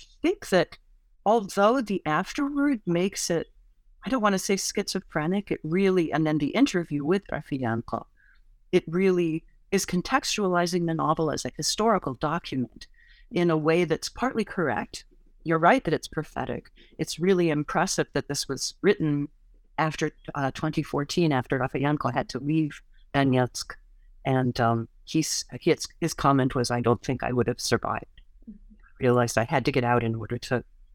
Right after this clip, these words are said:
to stay alive, not just to continue, uh, his professional career as a writer and as a scholar." But also, um, it, it clashes just a little bit with the novel because the novel is a proper novel. It's not a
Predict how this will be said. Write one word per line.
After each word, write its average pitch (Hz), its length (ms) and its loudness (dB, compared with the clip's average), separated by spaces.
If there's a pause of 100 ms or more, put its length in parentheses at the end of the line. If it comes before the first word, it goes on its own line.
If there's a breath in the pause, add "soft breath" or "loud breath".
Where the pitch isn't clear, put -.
(160)
to 117 260 -2 (180)
stay - 240 -4
alive, 143 540 2 (140)
not 143 260 0
just - 420 0
to 139 180 0 (160)
continue, 131 520 -2 (440 soft breath)
uh, - 60 -10
his 151 180 -4
professional 139 500 0
career 131 380 2
as 117 160 -2
a - 120 -4
writer 123 400 0
and - 100 -12
as - 180 -6
a - 160 -8
scholar." 165 560 -2 (720)
But 151 200 0
also, 156 640 2 (420)
um, 131 380 -8 (240)
it, - 240 2
it 165 120 -2 (200)
clashes 262 580 0
just - 260 -2
a 190 60 2
little 180 300 0
bit 170 260 0
with 185 220 -4
the 170 80 -2
novel 160 380 -2
because 160 300 -6
the 165 80 2
novel 143 340 2
is 147 120 0
a 156 40 4
proper 120 360 -4
novel. 131 580 2 (100)
It's - 140 -8
not 139 240 4
a 139 140 0